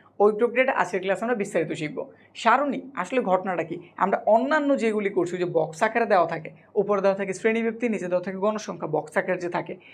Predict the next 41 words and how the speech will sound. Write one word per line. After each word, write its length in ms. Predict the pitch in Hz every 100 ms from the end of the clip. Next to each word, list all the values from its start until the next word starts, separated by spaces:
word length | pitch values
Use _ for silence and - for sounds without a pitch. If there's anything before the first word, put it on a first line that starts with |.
| -
আমরা 280 | - 196 233
মূলত 280 | 240 254 254
এই 260 | - 196
জিনিসটাকে 380 | 214 233 226 254 -
ওই 160 | 185
আকারে 220 | 175 196 208
সাজাইতে 400 | 190 160 156 156
চাইতেছি, 400 | 160 170 - - _ _ -
ঠিক 100 | 220
আছে? 200 | 254 302 - - _
তো 280 | 262 214 220 - - -
এটারে 260 | 220 247 262
বলা 180 | 262
হয় 80 | 269
একটা 180 | 262 285
অবিন্যস্ত 800 | - 226 240 254 254 247 233 -
উপাত্ত। 380 | 220 202 202 -
অবিন্যস্ত 640 | 208 180 190 226 226 226 226
কারে 240 | 226 226
বলে? 260 | 226 262 277 - -
যে 180 | 160 196
আসলে 320 | 202 - 214
কোনো 340 | 220 226 165
নিয়ম 400 | 165 170 220 240
অনুসারে 320 | 254 254 196
আগায়নি, 340 | 160 147 - - - _ -
ছোট 200 | 214 208
থেকে 180 | 214
বড় 240 | 202 196 214
আকারেও 280 | 208 233 240
যায়নি, 240 | 247 262
বড় 240 | 185 175
থেকে 200 | 185 202
ছোট 220 | 202 214 202
আকারেও 320 | 185 180 151
যায়নি, 280 | 151 - - _ _ _ _ _ -
র্যান্ডম 360 | 208 247 247 226
একটা 240 | 190 151
মান, 180 | 156 -
একষট্টি, 440 | - 196 247 202 269
তারপর 320 | 220 185 214